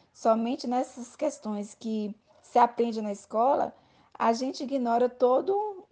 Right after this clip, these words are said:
um, uma vivência de mundo que esse aluno traz de fora, toda uma leitura de mundo, toda uma interpretação, né? A gente acaba ignorando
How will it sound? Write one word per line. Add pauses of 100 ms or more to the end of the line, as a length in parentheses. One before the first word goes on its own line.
um,
uma
vivência
de
mundo
que
esse
aluno
traz
de
fora, (400)
toda
uma
leitura
de
mundo,
toda
uma
interpretação, (200)
né? (380)
A
gente
acaba
ignorando